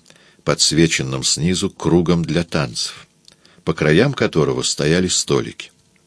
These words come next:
В разгар сезона — иными словами, во время мистерий, этот зал, вероятно, бывал средоточием иноземных гостей.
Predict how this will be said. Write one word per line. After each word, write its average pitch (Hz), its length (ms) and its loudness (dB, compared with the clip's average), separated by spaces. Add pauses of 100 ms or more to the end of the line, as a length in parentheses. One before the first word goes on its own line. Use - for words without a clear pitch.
(560)
В 69 80 -4
разгар 67 400 -2
сезона — 107 520 0 (680)
иными 78 260 2
словами, 69 540 0 (280)
во 73 180 0
время 67 400 0
мистерий, 104 680 0 (400)
этот 113 300 2
зал, 80 380 0
вероятно, 85 580 2
бывал 76 420 2 (300)
средоточием 87 1080 2 (440)
иноземных 71 680 0
гостей. 62 500 -8